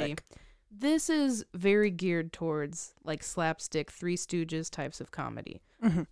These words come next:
Speaker 2: Almost like the Parent Trap pranking, the camp pranks that are
Speaker 1: Yes.
Speaker 2: done.
Speaker 1: Mm-hmm.
Speaker 2: It's kind of that humor all throughout the movie.
Speaker 1: And, it, yeah.
Speaker 2: So first you see the kids and they're, like, playing some dumb prank on a guy. It, the prank doesn't really make sense.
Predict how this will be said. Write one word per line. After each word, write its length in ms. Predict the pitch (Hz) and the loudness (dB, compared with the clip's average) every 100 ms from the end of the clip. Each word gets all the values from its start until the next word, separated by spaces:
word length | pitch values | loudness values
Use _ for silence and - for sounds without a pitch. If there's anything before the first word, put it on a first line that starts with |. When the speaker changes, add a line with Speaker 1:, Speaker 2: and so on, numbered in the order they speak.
| - | 2
Speaker 2:
Almost 300 | 254 285 262 | 4 6 6
like 220 | 208 - - | 6 4 0
the 140 | 180 | 0
Parent 420 | - 190 185 180 | 0 -2 0 -2
Trap 300 | - 180 165 _ | -2 -2 -2 _
pranking, 680 | - 160 170 196 190 196 196 - | -4 -2 -2 -2 0 -2 -4 -10
the 80 | 160 | -10
camp 360 | - 175 185 | -2 0 0
pranks 300 | 190 190 - - | 2 2 2 2
that 140 | 196 | 2
are 40 | |
Speaker 1:
Yes. 80 | 196 | 4
Speaker 2:
done. 240 | 202 208 214 - 202 | 2 2 -2 -8 -10
Speaker 1:
Mm-hmm. 120 | 190 | -8
Speaker 2:
It's 80 | 180 | 0
kind 200 | 415 381 | 4 6
of 100 | 233 | 8
that 160 | 202 - | 6 6
humor 340 | 214 208 208 - | 4 6 4 4
all 160 | 190 180 | 2 2
throughout 280 | 170 151 | -2 -4
the 60 | - | -4
movie. 320 | 147 139 - - _ _ _ _ - _ - | -6 -6 -10 -12 _ _ _ _ -20 _ -2
Speaker 1:
And, 180 | 254 240 | 0 0
it, 180 | 208 - - _ _ | -8 -16 -20 _ _
yeah. 160 | 151 175 - - _ _ _ _ 269 | -10 -10 -10 -18 _ _ _ _ -2
Speaker 2:
So 360 | 269 226 214 - - _ | 4 4 4 -4 -14 _
first 300 | 330 370 - | 6 6 6
you 100 | 254 | 2
see 220 | - 240 | 4 4
the 100 | 220 | 4
kids 400 | 214 202 190 190 | 4 4 4 4
and 120 | 185 180 | 0 0
they're, 80 | 175 | 0
like, 200 | 165 - | 0 -2
playing 340 | 196 196 196 | -2 2 2
some 240 | - 180 | 0 0
dumb 200 | 170 170 | 0 0
prank 320 | 170 180 170 170 | 0 -2 -2 -2
on 140 | 170 | -2
a 40 | |
guy. 340 | 165 165 165 - _ _ - | -2 0 0 -2 _ _ -6
It, 160 | - | 2
the 80 | 247 | 2
prank 380 | - 359 320 190 | 6 6 6 8
doesn't 320 | 214 226 202 | 8 8 4
really 180 | 151 143 | 2 0
make 200 | 147 135 | -2 -4
sense. 380 | - 160 214 | -2 -2 -2